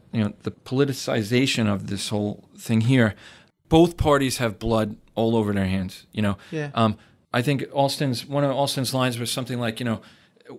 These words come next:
Speaker 1: "The fact that we can see it and it's still an issue now means that it, it, you know, was pervasive throughout Democrats and Republicans." You know, the point with the tax reform, and to your point, Rashad, about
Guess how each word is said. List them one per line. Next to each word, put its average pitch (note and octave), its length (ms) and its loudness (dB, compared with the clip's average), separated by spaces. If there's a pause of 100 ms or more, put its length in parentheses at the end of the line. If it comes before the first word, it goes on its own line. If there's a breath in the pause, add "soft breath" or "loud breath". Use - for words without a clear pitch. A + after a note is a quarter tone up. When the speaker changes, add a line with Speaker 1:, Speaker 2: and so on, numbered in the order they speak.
(380)
Speaker 1:
"The C#3 240 -8
fact F3 340 4
that D3 180 2
we D3+ 160 0
can C3+ 260 -2
see D3+ 360 2
it C3 100 0
and A#2+ 120 2
it's A2+ 140 0
still C3 400 6
an B2+ 140 0
issue B2+ 360 2
now A#2+ 460 4
means A#2+ 280 2
that A#2 200 2
it, A2 240 -4
it, G#2+ 240 -6
you B2+ 140 -4
know, A2+ 80 2
was A#2+ 160 -2
pervasive A#2+ 800 0 (360 soft breath)
throughout C3+ 580 2
Democrats C3+ 520 2
and C3 140 2
Republicans." A#2+ 640 4
You A#2+ 60 2
know, A2+ 120 4 (300 loud breath)
the B2+ 140 -6
point D3+ 280 0
with D3 140 -2
the B2+ 80 -6
tax - 420 0
reform, A2+ 680 -2
and A2 380 -2
to - 140 -4
your B2 140 0
point, A#2+ 340 -4
Rashad, A2+ 300 0
about A2 360 0